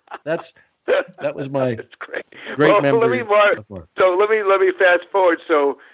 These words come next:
Speaker 1: Yeah.
Speaker 2: so the X F L is coming around. Ironically, uh, I got to work for Vince a second time, and I,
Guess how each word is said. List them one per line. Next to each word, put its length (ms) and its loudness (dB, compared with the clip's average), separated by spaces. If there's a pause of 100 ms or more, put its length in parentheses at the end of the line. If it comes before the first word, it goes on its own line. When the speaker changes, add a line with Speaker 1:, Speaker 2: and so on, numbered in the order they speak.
(140)
Speaker 1:
Yeah. 120 -18
Speaker 2:
so 80 2
the 200 4
X 200 4
F 200 2
L 200 6
is 140 0
coming 240 0
around. 400 0
Ironically, 840 -2
uh, 80 2
I 240 4
got 240 -2
to 80 0
work 200 0
for 80 -16
Vince 240 -4
a 140 -16
second 320 0
time, 340 -4 (440)
and 160 -2
I, 200 2